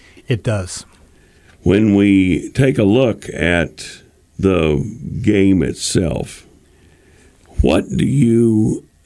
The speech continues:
Speaker 2: advise those that you're teaching to be concerned with?
Speaker 1: I would encourage people to go to the Lord first. When I do evangelism equipping seminars, I encourage people,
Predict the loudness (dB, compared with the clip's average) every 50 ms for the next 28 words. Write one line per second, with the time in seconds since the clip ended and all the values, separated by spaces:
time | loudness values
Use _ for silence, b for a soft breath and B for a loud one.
0 | -6 -2 0 0 0 0 0 -2 0 0 0 0 0 0 2 2 2 2 2 0
1 | -2 -4 -6 -4 -2 0 0 2 2 2 2 2 0 0 -2 -2 -4 -4 -2 -2
2 | -2 -2 -2 -2 -2 -2 -2 -2 -4 -4 -6 -6 -4 -4 -6 -6 -8 -12 -14 -18
3 | _ _ -4 -4 -2 0 -2 -2 -2 -2 -2 -2 -2 -4 -2 -2 0 0 0 0
4 | 0 0 0 0 0 0 0 0 -2 -4 -8 -10 -12 -16 _ _ -2 0 2 2
5 | 2 2 2 0 -2 -2 -2 0 0 0 -2 -2 -2 -2 -2 0 0 -2 -4 -4
6 | -4 -8 -4 -2 0 0 0 0 -2 -4 -6 -10 _ _ _ -12 -10 -4 0 2
7 | 2 2 2 0 -2 -4 -2 -2 -2 -2 -2 -4 -4 -6 -8 -6 -6 -4 -4 -4
8 | -8 -12 -12 -8 -6 -4 -2 -2 0 0 0 -2 0 0 0 2 2 2 2 0
9 | 0 0 0 0 0 -2 -4 -4 -2 -2 -4 -4 -4 -6 -8 -6 -2 -4 -2 -2
10 | -2 -2 -2 -4 -4 -4 -4 -4 -2 -2 -2 -2 -2 -2 -4 -4 -6 -6 -10 -14
11 | -16 b b b b b b b b b b b b b b b b _ -6 -2
12 | 0 0 2 0 0 -2 -2 -2 0 0 -2 -4 -4 -4 -4 -4 -4 -4 -4 -4
13 | -4 -4 -6